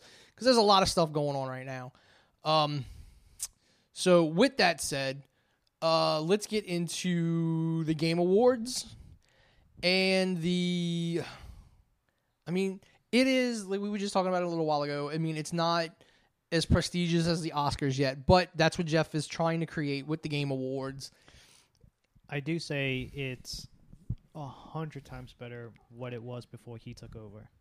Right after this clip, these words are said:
Speaker 1: Yes.
Speaker 2: The stupid fucking Spike Awards.
Speaker 1: Oh, God, yeah. When that was, I mean, that was just, like, the Spike Network was just dumb.
Speaker 2: The fucking
Speaker 1: In general.
Speaker 2: sponsored by Axe body spray.
Speaker 1: Well, yeah, I mean,
Speaker 2: And all
Speaker 1: yeah.
Speaker 2: that shit.
Speaker 1: Yeah.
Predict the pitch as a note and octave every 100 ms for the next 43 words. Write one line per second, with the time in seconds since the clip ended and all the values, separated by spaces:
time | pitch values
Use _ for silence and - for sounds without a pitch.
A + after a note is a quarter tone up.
0 | _ D#3 D#3 - - - - - - _
1 | C3+ - - C3+ C3+ - C3 B2 A2+ -
2 | - A#2+ A#2+ A2 A2+ A2+ A2+ - - -
3 | _ _ _ _ F#3+ E3+ D#3+ D3+ C#3 B2+
4 | C3 D3 D3 D3 D3+ D#3 D#3+ E3 E3+ D#3+
5 | C#3+ C3 C3+ B2+ - - - - _ _
6 | _ _ - - D#3 D3+ D#3+ D#3+ - F#3+
7 | E3 D3 C#3 C3+ B2 B2 B2 C3 B2 A#2+
8 | A2+ C#3+ - _ _ _ _ C3+ - C3+
9 | B2 A#2+ A#2 A2+ D3+ C#3 C3+ A#2 A#2+ B2+
10 | - - - C3 B2+ B2 B2 A#2+ A#2+ A#2+
11 | - B2+ A2+ A#2 - B2 A#2 A2+ A2+ -
12 | _ _ G#3 E3 D#3+ D3 D3 C#3 B2 C3
13 | - D3+ A#2+ - - C#3+ A#2+